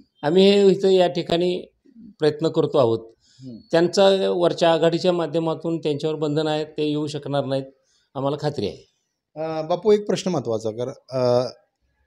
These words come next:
Speaker 2: पाटणकरच का हवेत पाटण या मतदारसंघासाठी नेतृत्व करायला? म्हणजे सत्यजित पाटण सारखा, सारखा नेता का हवा? काय गरज, का गरज आहे?
Speaker 1: कारण असं आहे की आमच्या तालुक्यामध्ये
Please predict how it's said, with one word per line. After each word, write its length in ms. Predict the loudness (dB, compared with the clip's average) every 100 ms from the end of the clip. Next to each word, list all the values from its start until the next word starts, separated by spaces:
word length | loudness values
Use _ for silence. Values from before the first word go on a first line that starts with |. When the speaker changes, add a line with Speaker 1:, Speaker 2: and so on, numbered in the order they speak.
| _ 4
Speaker 2:
पाटणकरच 640 | 6 6 6 8 6 4
का 200 | 4 4
हवेत 260 | 6 4 2 2
पाटण 400 | -2 -2 -6 -8 -12 _
या 240 | -2 0 0
मतदारसंघासाठी 960 | -2 -4 -6 -6 -12 -12 -14 -16 -16 _
नेतृत्व 360 | -14 -12 -16 -18
करायला? 300 | -20 -20 _ _ _ _ _ _ _ _ _ _ _ _ _ _
म्हणजे 260 | -12 -10 -10 -16 _ _ _
सत्यजित 480 | -10 -10 2 2 4
पाटण 220 | 2 4
सारखा, 420 | 4 4 2 -2 0
सारखा 420 | 0 2 4 4 0 -20 _ _ _ _ _ _ _ _
नेता 440 | 0 2 4 2 2
का 240 | 2 2
हवा? 280 | 4 2 0 -6 _
काय 160 | 2 4
गरज, 280 | 4 4
का 140 | 2 2
गरज 240 | 2 -4
आहे? 100 | -8 -18 _
Speaker 1:
कारण 280 | 2 4 4
असं 220 | 2 -2
आहे 100 | -6 -12 _ 2
की 60 |
आमच्या 320 | 4 6 4 4
तालुक्यामध्ये 720 | 4 4 4 6 6 4 2